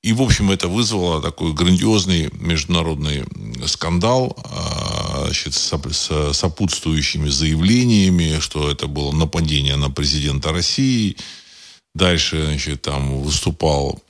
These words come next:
э, министр иностранных дел России, сказал, что Россия, в общем-то, ответит на это. Э, вот, значит, э, там целый ряд там депутатов на ток-шоу, э,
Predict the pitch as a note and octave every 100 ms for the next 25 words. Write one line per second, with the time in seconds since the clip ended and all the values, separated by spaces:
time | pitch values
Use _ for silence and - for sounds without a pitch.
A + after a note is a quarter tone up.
0 | _ - - - G1+ G1+ G1+ G1+ G1+ G1+
1 | G1+ G1+ - - - - _ D#2 E2+ G2
2 | F2 E2 D#2 D#2 D#2 D2+ D2+ D2 D#2 C#2
3 | - - _ - E2+ - A2+ A2+ F2+ -
4 | E2 D#2+ D2+ - D2 D2+ - E2+ D2 C#2+
5 | - - _ _ - E2 D2+ - D#2 C#2+
6 | C#2 - F2 - A2 B2+ G#2+ - G2+ G2
7 | F#2 F#2 E2 - _ - - E2+ D#2+ D#2
8 | D#2 D#2+ D#2+ D#2+ D#2 D#2+ - D#2 - D#2
9 | D2+ D2 D2 D2 D2 - F2+ F2 E2+ D2
10 | D#2 D2+ D2 - - G2+ A2 - F2 -
11 | D#2 D2 D#2 - - G2+ G#2 F2+ - -
12 | - - - _ - D2+